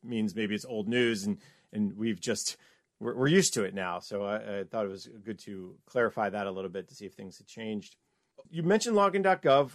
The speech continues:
We know there's a big history behind it. We, we don't wanna rehash it, but I know that F A S Commissioner Sunny Hashmi,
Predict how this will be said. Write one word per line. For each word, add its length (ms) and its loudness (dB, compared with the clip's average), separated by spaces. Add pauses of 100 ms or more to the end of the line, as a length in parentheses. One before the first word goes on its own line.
We 160 -4
know 140 8
there's 200 4
a 60 0
big 220 2
history 300 -4
behind 320 0
it. 200 4
We, 140 -6
we 140 -6
don't 160 4
wanna 180 4
rehash 560 0
it, 240 -2
but 260 -6
I 140 -4
know 380 4
that 320 0 (100)
F 120 -14
A 100 4
S 140 2
Commissioner 360 -2
Sunny 220 -2
Hashmi, 500 0